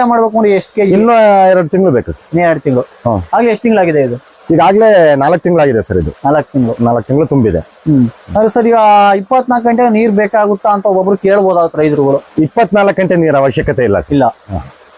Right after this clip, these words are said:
Speaker 2: ನೀರಿನ ಅವಶ್ಯಕತೆ
Speaker 1: ಅದೇ ಈಗ.
Speaker 2: ಇಪ್ಪತ್ನಾಲ್ಕು ಗಂಟೆ ಅವಶ್ಯಕತೆ ಇಲ್ಲ.
Speaker 1: ಹ್ಮ್.
Speaker 2: ಏನು ನಾವು ಬೆಳೆಗಳಿಗೆ ಹೊಡ್ಕೋತೀವಿ ಅಷ್ಟು ನೀರಾದ್ರೇನೆ ಸಾಕು.
Speaker 1: ಹ್ಮ್.
Speaker 2: ನೀರಿನ ಅಗತ್ಯತೆ ಏನ್ ಅಂತದ್ದಿರೋದಿಲ್ಲ. ನೀರ್ನ ಸ್ವಚ್ಛವಾಗಿ ನೋಡ್ಕೊಳ್ತಕ್ಕಂಥ ಜವಾಬ್ದಾರಿ ನಮ್ದಿರ್ಬೇಕು.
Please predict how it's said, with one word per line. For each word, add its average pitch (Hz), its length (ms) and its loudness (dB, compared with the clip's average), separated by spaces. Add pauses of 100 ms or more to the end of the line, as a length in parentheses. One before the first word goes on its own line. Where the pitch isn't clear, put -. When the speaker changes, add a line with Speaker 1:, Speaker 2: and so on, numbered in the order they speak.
(140)
Speaker 2:
ನೀರಿನ 190 300 2
ಅವಶ್ಯಕತೆ 147 560 0
Speaker 1:
ಅದೇ 208 200 0
ಈಗ. 185 80 0 (180)
Speaker 2:
ಇಪ್ಪತ್ನಾಲ್ಕು 170 500 0
ಗಂಟೆ 156 220 0
ಅವಶ್ಯಕತೆ 139 500 -2
ಇಲ್ಲ. 120 140 0
Speaker 1:
ಹ್ಮ್. 165 360 0 (280)
Speaker 2:
ಏನು 180 240 2 (840)
ನಾವು 123 500 0
ಬೆಳೆಗಳಿಗೆ 175 480 2
ಹೊಡ್ಕೋತೀವಿ 147 580 0 (360)
ಅಷ್ಟು 226 240 -2
ನೀರಾದ್ರೇನೆ 214 560 2
ಸಾಕು. 135 360 -2
Speaker 1:
ಹ್ಮ್. - 580 -6
Speaker 2:
ನೀರಿನ 185 260 2
ಅಗತ್ಯತೆ 151 460 0
ಏನ್ 156 120 2
ಅಂತದ್ದಿರೋದಿಲ್ಲ. 123 640 0 (500)
ನೀರ್ನ 247 300 2 (120)
ಸ್ವಚ್ಛವಾಗಿ 226 400 0
ನೋಡ್ಕೊಳ್ತಕ್ಕಂಥ 190 640 0
ಜವಾಬ್ದಾರಿ 190 420 2
ನಮ್ದಿರ್ಬೇಕು. 147 640 0